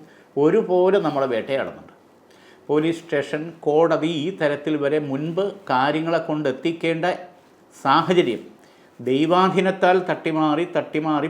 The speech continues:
പോയി എന്നുള്ളതാണ് യാഥാർത്ഥ്യം. നമ്മുടേതല്ലാത്ത ചില കാര്യങ്ങൾ കൊണ്ടുള്ള വിരോധവും അസൂയയും വാശിയും വൈരാഗ്യവും ഇത് വീണ്ടും നമ്മളെ വേട്ടയാടാനോ ബാധിക്കാനോ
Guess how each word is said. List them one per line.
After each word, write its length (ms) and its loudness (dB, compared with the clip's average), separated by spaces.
പോയി 280 -2
എന്നുള്ളതാണ് 460 0
യാഥാർത്ഥ്യം. 500 -6
നമ്മുടേതല്ലാത്ത 1000 4
ചില 120 4
കാര്യങ്ങൾ 360 2
കൊണ്ടുള്ള 380 2
വിരോധവും 500 2
അസൂയയും 420 0
വാശിയും 520 -2
വൈരാഗ്യവും 580 2
ഇത് 100 6
വീണ്ടും 380 0
നമ്മളെ 300 -2
വേട്ടയാടാനോ 580 0
ബാധിക്കാനോ 520 -2